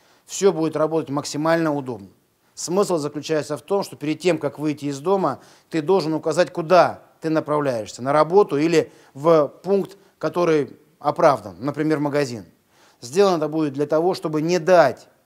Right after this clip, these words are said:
желающим погулять распространять вирус. Мы понимаем, насколько важно сейчас информировать каждого жителя, чтобы снять максимум вопросов,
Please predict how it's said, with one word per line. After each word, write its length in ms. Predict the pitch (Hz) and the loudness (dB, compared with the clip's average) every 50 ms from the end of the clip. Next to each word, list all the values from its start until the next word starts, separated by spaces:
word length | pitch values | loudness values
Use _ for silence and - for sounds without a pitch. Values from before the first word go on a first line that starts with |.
| _ _ - | _ _ -12
желающим 640 | 117 156 165 170 165 156 151 139 - - 139 123 | -8 -4 0 4 4 4 4 2 -2 -4 -10 -10
погулять 520 | - 139 127 131 156 165 180 180 180 - - - _ _ _ _ | -10 -10 -8 -6 0 2 2 2 2 0 -8 -20 _ _ _ _
распространять 640 | - 143 135 - 156 156 131 135 143 151 151 143 - | -12 -12 -10 -8 -8 -10 -8 -6 -6 -4 -4 -4 -6
вирус. 380 | 123 127 113 98 87 - _ _ _ _ _ _ _ _ _ _ _ _ _ _ _ _ _ _ _ _ _ _ _ | -8 -12 -12 -12 -14 -20 _ _ _ _ _ _ _ _ _ _ _ _ _ _ _ _ _ _ _ _ _ _ _
Мы 240 | - 156 175 180 165 | -4 -2 0 0 -2
понимаем, 760 | 165 - - 170 165 160 165 165 175 180 185 180 165 139 131 | -4 -4 -2 -2 0 0 0 0 0 2 2 2 2 0 -2
насколько 520 | 135 131 - - - 160 156 147 - 139 131 | -4 -6 -8 -8 -6 -6 -6 -4 -4 -6 -4
важно 340 | 135 156 170 165 135 131 107 | 0 0 0 0 0 -4 -12
сейчас 500 | - 110 - - 151 147 139 - - 135 | -14 -14 -10 -6 -4 -4 -4 -4 -8 -12
информировать 680 | 120 - 139 131 139 156 160 156 143 127 120 110 - | -10 -8 -6 -6 -4 -4 -4 -4 -4 -6 -6 -8 -8
каждого 460 | - 147 147 139 120 117 131 123 123 | -4 -2 -2 -2 -2 -4 -6 -8 -8
жителя, 500 | 117 110 151 170 160 165 135 123 107 92 _ _ _ _ _ _ _ _ _ | -6 -6 -8 -8 -6 -6 -6 -6 -6 -8 _ _ _ _ _ _ _ _ _
чтобы 260 | - - 170 156 151 | -10 -6 -4 -4 -4
снять 320 | 143 - - 175 175 165 170 | -4 -4 -2 -2 -2 -2 -2
максимум 520 | 143 151 160 170 170 - - 160 151 139 | 0 0 2 2 2 0 -2 -4 -4 -2
вопросов, 460 | 139 147 139 139 131 113 98 - - | -2 -4 -4 -6 -8 -12 -12 -16 -20